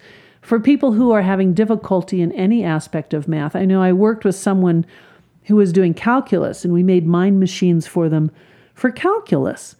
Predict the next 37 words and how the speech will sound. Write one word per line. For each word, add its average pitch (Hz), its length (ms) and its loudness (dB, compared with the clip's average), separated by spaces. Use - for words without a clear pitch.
And 185 320 2
the 170 60 2
calculus 165 680 -4
functions 247 640 -2
got 196 320 -2
easier, 202 680 0
and 175 140 0
the 180 120 0
answers 175 380 -2
were 160 100 -2
more 160 280 0
correct, 294 580 -2
and 160 160 0
they 160 100 0
got 165 200 0
all 165 120 0
the 151 280 -4
right 185 500 0
information. 175 720 0
And 254 100 4
even 330 220 4
though 294 160 4
I 277 160 2
don't 285 220 2
know 277 160 2
calculus, 196 760 0
<laughs> - 340 -10
what 254 160 0
I 247 100 2
did 285 360 0
is 233 80 0
I 233 80 2
took 294 400 -2
the 247 180 2
information 233 600 2
from 185 480 0
them, 185 580 0